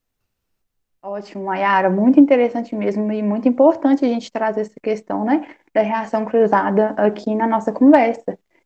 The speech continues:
E agora, né, se você me permite, eu acho que a gente pode falar um pouquinho a respeito, né, das principais manifestações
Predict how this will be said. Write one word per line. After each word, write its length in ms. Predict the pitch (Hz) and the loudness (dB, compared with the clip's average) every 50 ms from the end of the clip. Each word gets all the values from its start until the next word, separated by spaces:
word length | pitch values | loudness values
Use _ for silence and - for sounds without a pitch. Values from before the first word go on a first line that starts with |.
| _ _ - | _ _ 0
E 60 | 226 | 0
agora, 360 | 214 220 226 208 208 214 233 262 | 2 2 4 4 4 6 6 4
né, 220 | 262 247 247 240 | 4 4 2 0
se 100 | 240 226 | 0 0
você 200 | 220 214 214 220 | -2 0 -2 -6
me 100 | 220 214 | -6 -2
permite, 440 | 208 208 196 202 202 208 208 - 233 | -2 -2 -2 0 -2 -2 -2 -2 -2
eu 40 | 214 | -2
acho 140 | 220 214 | -2 -2
que 80 | - 226 | -4 -8
a 20 | |
gente 180 | 220 226 208 - | -8 -8 -8 -6
pode 240 | - 214 220 214 - | -6 -4 -4 -4 -4
falar 200 | 254 240 233 233 | -4 -2 -2 -2
um 100 | 240 240 | -2 -2
pouquinho 400 | - 226 214 220 - 240 233 233 | -2 -4 -4 -4 -6 -6 -6 -2
a 20 | |
respeito, 560 | 214 214 208 214 - - 233 277 330 320 - | -2 -4 -4 -4 -4 -2 0 0 0 2 0
né, 140 | 254 254 247 | 0 2 2
das 180 | 220 226 226 - | 0 -2 -4 -4
principais 460 | - 233 240 - - - 226 233 240 | -6 -8 -8 -6 -2 -2 0 2 2
manifestações 1040 | 247 254 254 254 254 - 226 214 - - 196 190 196 - 233 262 302 311 294 294 | 2 2 2 2 0 -2 -6 -8 -6 -6 -6 -6 -4 -4 0 2 4 4 4 2